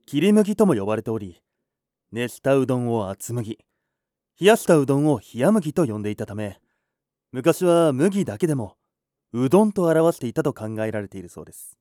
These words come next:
この話に興味を持たれたなら、連達に足を運んでみるとよろしいかと。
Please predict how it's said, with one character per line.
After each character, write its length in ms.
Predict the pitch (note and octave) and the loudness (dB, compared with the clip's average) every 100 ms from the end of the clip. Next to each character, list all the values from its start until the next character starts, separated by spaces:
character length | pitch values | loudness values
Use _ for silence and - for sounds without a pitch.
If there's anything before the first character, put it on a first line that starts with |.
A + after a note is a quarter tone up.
| _ _ _ _ _ _ _ _ _ _ _ _ _ _ _ _ _ _ _ _ _ _ _ _ _ _ _ _ | _ _ _ _ _ _ _ _ _ _ _ _ _ _ _ _ _ _ _ _ _ _ _ _ _ _ _ _
こ 140 | - F3 | 2 4
の 100 | F#3 | 4
話 260 | G3+ G3 | 4 2
に 120 | G3 D#3+ | 0 4
興 220 | F3 E3+ | 4 4
味 80 | C#3 | 2
を 80 | |
持 120 | A2 G#2+ | -2 -4
た 120 | C3+ | -4
れ 40 | |
た 120 | C3 | -4
な 80 | A2 | -6
ら、 260 | F#2+ F2+ - _ _ _ _ _ - | -10 -14 -20 _ _ _ _ _ -4
連 180 | C3+ G3 | 2 4
達 220 | G3+ G#3+ | 4 2
に 100 | F#3+ | 2
足 220 | F#3 G#3 | 2 2
を 180 | C3 G#2+ | 0 -2
運 120 | C3 | -6
ん 20 | |
で 60 | A#2+ | -4
み 100 | A#2 | -6
る 60 | A2 | -8
と 140 | F#2+ | -10
よ 100 | F#2+ | -10
ろ 80 | G2 | -10
し 160 | - | -12
い 20 | A2 | -18
か 120 | - | -18
と。 240 | - - | -20 -20